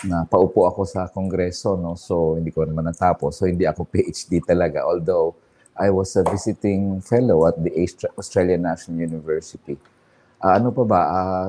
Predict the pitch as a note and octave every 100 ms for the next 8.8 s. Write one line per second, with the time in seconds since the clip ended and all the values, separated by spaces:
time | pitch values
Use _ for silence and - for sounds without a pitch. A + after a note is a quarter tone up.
0 | F#2+ G#2 C3+ C3 G2+ - - - A#2 A#2+
1 | A#2+ A#2 A#2+ A2+ A2 A#2+ - C3 - -
2 | E2+ G2+ B2 - _ _ - - E2 D#2+
3 | D2+ C#2+ - E2+ E2 F2 F2 E2+ - _
4 | _ - - G2 G2 F#2+ - F2 F2+ F#2
5 | F2 - D#2 E2 - - D#2+ - - A2
6 | G#2+ G#2 A#2 F#2 - G#2 F#2 E2 C#2+ -
7 | - _ _ F#2 - G2+ G2 G2 G#2 -
8 | - B2+ B2 A#2 F#2 E2 F2+